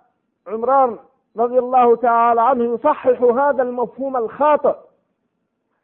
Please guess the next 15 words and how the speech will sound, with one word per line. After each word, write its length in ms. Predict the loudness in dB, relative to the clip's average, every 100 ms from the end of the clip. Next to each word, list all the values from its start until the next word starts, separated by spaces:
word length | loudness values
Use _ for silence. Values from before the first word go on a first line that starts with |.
| _ _ _ _ _ _ _
ويقول 560 | 0 0 0 -2 -2 -2
بلحظة، 460 | 0 -2 0 0
بلح-، 600 | 0 -2 -6 -2 -2 -2
بلهجة 800 | -8 0 0 0 0 0 0 -6 -10
عازمة 920 | -6 -2 -2 -4 -4 -4 -4 -8 -8 0
جازمة 800 | 0 0 -2 -2 -2 -4 -4 -2
واضحة، 680 | 0 2 0 0 0 -2 -16 _ _ _ _ _ _ _ _ _ _ _ _ _ _ 0
أخذا 460 | 0 0 -2 -2 -2
عن 160 | -6
كلام 300 | -2 -2 -4
النبي 340 | -4 -8 -6 -6
صلى 220 | -6 -6
الله 320 | -2 0 0
عليه 280 | -2 -2 -6
وسلم: 500 | -8 -10 -10 -12